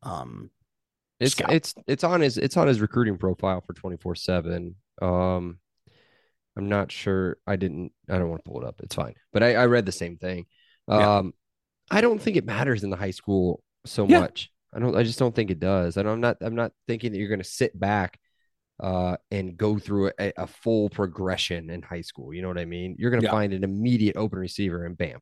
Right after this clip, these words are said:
Speaker 2: done. Um, especially at Center Grove. So, all right, let's keep rolling. Uh, the next guy we've talked a ton about, uh, one of the, a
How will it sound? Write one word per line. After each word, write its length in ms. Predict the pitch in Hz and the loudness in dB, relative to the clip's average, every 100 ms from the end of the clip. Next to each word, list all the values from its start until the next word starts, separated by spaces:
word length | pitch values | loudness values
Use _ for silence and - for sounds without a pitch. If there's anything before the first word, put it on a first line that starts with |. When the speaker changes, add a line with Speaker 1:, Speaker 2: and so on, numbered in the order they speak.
| - | -14
Speaker 2:
done. 160 | 64 - _ _ _ _ _ _ - | -14 -16 _ _ _ _ _ _ -6
Um, 460 | 104 104 95 92 - _ - | 0 0 0 -4 -10 _ -10
especially 380 | 98 120 - | 0 0 0
at 80 | 92 | -4
Center 180 | - 85 | -4 -8
Grove. 300 | - - - | -10 -16 -18
So, 300 | - 92 87 _ _ _ - | -12 -10 -10 _ _ _ -2
all 80 | |
right, 140 | 143 - | 0 0
let's 180 | 139 156 | -2 -2
keep 160 | 214 143 | 0 2
rolling. 380 | 147 156 156 151 | 4 4 2 -2
Uh, 240 | 123 123 123 | -2 0 0
the 100 | 143 | -2
next 220 | 156 - | -4 -2
guy 100 | 151 | -2
we've 160 | 139 135 | -2 -4
talked 240 | 143 120 | -4 -6
a 60 | 101 | -8
ton 260 | - 139 | -2 0
about, 380 | 139 123 123 123 _ - - _ _ | 2 2 2 0 _ -20 -20 _ _
uh, 360 | - 113 113 110 | -2 0 0 -2
one 240 | 123 139 | -4 -4
of 60 | 143 | -2
the, 160 | 110 104 - | -2 -6 -8
a 120 | 113 | -8